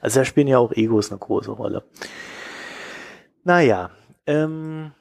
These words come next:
so, äh, was ich noch sagen wollte war, äh, bevor wir da völlig wegkommen, äh, ich hatte es ja eingangs schon mal erwähnt, ähm, dass, äh, er quasi achtundzwanzig Prozent kaufen müsste, um,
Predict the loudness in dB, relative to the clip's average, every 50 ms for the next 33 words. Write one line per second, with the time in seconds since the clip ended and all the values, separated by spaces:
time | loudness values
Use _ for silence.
0 | _ _ _ _ _ _ _ _ _ _ _ 4 6 6 6 4 2 4 4 4
1 | 6 4 2 2 2 -4 -4 -2 -4 -4 2 4 4 4 4 2 0 2 4 4
2 | 4 4 2 0 2 4 4 4 4 4 4 2 0 -2 -2 -4 -2 -2 -2 -2
3 | -2 -4 -4 -4 -4 -6 -6 -6 -6 -6 -4 4 4 6 6 6 6 6 6 6
4 | 6 4 2 _ _ _ _ -20 -20 -18 -16 2 4 4 6 6 6 2 2 -2
5 | -2 0 0 0 0 2 2 2 2 2 -4 -10 -12 _ _ _ -4 -2 0 0
6 | -2 0 0 0 2 4 2 4 2 2 2 0 0 0 -2 -4 -2 0 2 2
7 | 2 2 4 4 4 4 2 0 -6 -4 -2 0 2 2 2 0 0 -2 -4 -4
8 | -6 -6 -10 _ -8 _ 4 4 4 4 0 -6 -8 -12 -4 -2 0 0 0 0
9 | -2 -2 0 2 4 6 6 6 6 4 2 0 -4 -12 -4 -2 0 0 0 0
10 | -2 -2 -4 -6 -6 _ -12 -4 -2 -2 -2 -2 -4 -8 -6 _ -6 -4 0 0
11 | 0 0 -2 -4 _ -4 -2 4 4 4 4 4 4 0 0 0 0 0 2 2
12 | 2 2 0 -4 -6 -8 0 4 4 4 4 2 -2 _ _ _ _ _ _ _
13 | _ _ _ _ _ _ _ _ _ _ _ _ _ _ _ _ _ _ _ _
14 | -6 -6 -6 -6 -6 -8 -8 -8 -8 -8 -8 -10 -12